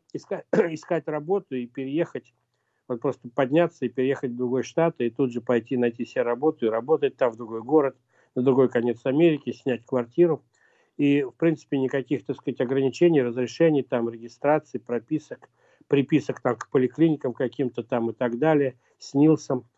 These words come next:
а, и так далее, тебе не надо делать. Ты просто взял, поехал.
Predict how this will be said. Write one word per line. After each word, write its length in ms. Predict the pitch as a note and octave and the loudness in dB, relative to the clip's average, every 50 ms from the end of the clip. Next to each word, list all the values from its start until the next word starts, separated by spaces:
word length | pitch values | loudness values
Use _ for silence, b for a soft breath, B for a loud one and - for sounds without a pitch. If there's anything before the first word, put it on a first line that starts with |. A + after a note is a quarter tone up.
| b b b b b b | b b b b b b
а, 320 | - C3 B2+ B2 A#2+ A#2 A#2+ | -2 0 0 0 0 -2 -4
и 60 | B2 | -6
так 220 | B2 - D3 C3+ | -4 -4 -4 0
далее, 180 | C#3+ F#3 F3+ D#3+ | 2 0 0 2
тебе 180 | - E3+ F3 F3+ | 2 2 2 4
не 100 | F#3+ F#3 | 4 2
надо 260 | F#3 F#3 F3 E3+ F3 | 2 0 -2 -2 -6
делать. 320 | E3 D#3 D3 A#2+ A2 - | -4 -4 -4 -4 -6 -8
Ты 80 | - A#2+ | -12 -10
просто 260 | C#3+ C#3+ - - C#3 | -10 -10 -8 -8 -6
взял, 220 | B2+ D3+ G3 G3 | -4 -2 -2 -2
поехал. 400 | - - B2+ C#3 D#3+ - - D3+ | -2 -4 -4 -4 -4 -6 -8 -14